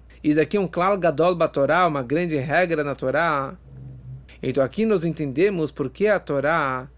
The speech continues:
ela, a própria Torá, Hashem, a Torá, ela se ocupa com aquele judeu e previne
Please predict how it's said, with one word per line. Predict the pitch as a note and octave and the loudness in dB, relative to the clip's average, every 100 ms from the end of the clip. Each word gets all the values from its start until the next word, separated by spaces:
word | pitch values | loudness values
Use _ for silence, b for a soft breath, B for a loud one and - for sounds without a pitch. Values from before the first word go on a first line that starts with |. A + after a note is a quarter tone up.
| - | -8
ela, | - E3+ G3+ F3+ | 0 2 4 2
a | - C3 | 0 -2
própria | E3 B3 C4+ B3+ G#3+ | 2 2 2 0 2
Torá, | - F#3 F3+ D#3+ | 2 4 4 2
Hashem, | C3 C#3+ C#3 A3 B3 G#3 | 0 -6 -2 2 4 2
a | D#3 | -2
Torá, | - D3+ D#3+ G#3+ A#3+ A#3 B B | -2 0 2 2 0 -2 B B
ela | - F#3 F#3 | 2 4 4
se | - - F3+ F3 b - | 2 0 -2 -2 b -2
ocupa | G3+ G3+ - - E4 G4 - E3 A#2 C3+ - - | 4 4 4 2 4 4 4 0 0 -6 -18 -6
com | F#3+ | 0
aquele | F3 D#3+ - B3 D#4 C4+ G3 | 0 -2 -4 0 2 0 0
judeu | F3+ C3 B2 C3 A#3 - - F#3 | -2 0 0 0 -4 -10 -8 -4
e | F3+ | 2
previne | G3 F#3+ D#3 C#3 A3+ E4+ D#4 A#3+ G#3+ G#3 | 4 4 4 -2 0 2 2 0 0 -4